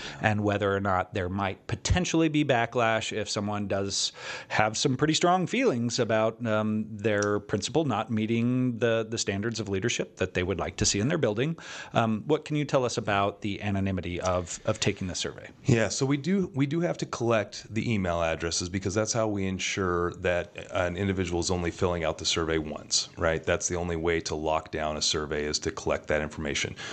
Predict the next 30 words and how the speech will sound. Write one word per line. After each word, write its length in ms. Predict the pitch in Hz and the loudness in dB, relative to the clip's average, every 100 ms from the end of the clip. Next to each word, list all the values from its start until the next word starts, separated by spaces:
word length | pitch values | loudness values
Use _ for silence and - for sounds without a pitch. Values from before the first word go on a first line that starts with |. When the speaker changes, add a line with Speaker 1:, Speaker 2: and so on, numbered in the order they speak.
| - - | 2 6
Speaker 2:
But 120 | 107 | 6
with 180 | 113 - | 4 -2
that 240 | 127 - | -2 0
said, 560 | - - 127 85 82 95 95 | 0 0 0 0 -4 -10 -8
the, 480 | 90 98 98 95 95 98 | -2 0 2 2 0 0
the 140 | 90 | 0
results 540 | 87 87 80 123 139 | 2 0 2 0 -2
of 80 | 110 | -6
the 100 | 95 | -4
survey 540 | - 92 85 85 82 80 | -4 -4 -2 -2 -2 -2
are 160 | 85 | -4
going 340 | 85 87 90 87 | -2 -2 -2 -4
to 100 | 87 | -6
be 360 | 82 87 85 - - - - 101 | -2 0 -2 -4 -10 -12 0 4
basically 580 | 104 - 101 90 90 | 6 4 -4 -2 -2
put 320 | 87 - 110 98 | 0 -2 -2 -2
into 320 | 92 92 82 | -6 -4 -4
an 80 | 82 | 0
aggregate 480 | 90 87 95 85 - | 0 0 -2 -6 -8
form, 440 | - 87 85 117 113 - - | -2 0 0 0 -4 -12 -2
and 140 | 90 | 0
the 80 | 92 | 2
only 260 | 104 131 131 | 0 0 -2
thing 280 | - 104 90 | 0 0 0
that 180 | 82 | -2
the 140 | 82 82 | -2 -2
administrator 800 | 80 87 104 - 87 82 80 80 | -2 -2 -2 0 0 0 -2 -2
sees 540 | - - 87 85 85 | 0 0 -2 -2 -2
is 180 | - 87 | -2 -2
an 140 | 80 | -2